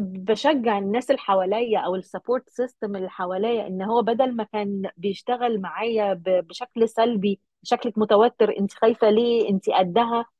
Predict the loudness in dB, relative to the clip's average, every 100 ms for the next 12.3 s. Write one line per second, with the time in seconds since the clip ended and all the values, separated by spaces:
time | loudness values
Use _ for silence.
0 | _ _ _ 0 2 2 2 -2 2 0
1 | 0 0 0 0 0 2 2 2 0 0
2 | -2 -2 0 0 -2 -4 -2 -2 -2 -6
3 | -8 -6 -2 2 4 2 -2 -4 0 -2
4 | -2 -6 -8 -4 0 0 -2 -4 _ _
5 | _ _ _ _ _ _ _ _ _ _
6 | -6 -4 -2 -2 0 0 0 2 2 4
7 | 2 2 -2 -4 -2 -2 -2 0 0 0
8 | -2 2 4 2 2 -4 -2 -6 -2 -4
9 | -4 -16 -4 -2 0 0 -2 0 0 0
10 | -2 -4 -8 _ -4 0 0 0 -2 -2
11 | 0 0 -2 2 2 0 -4 -10 -6 -6
12 | -4 -4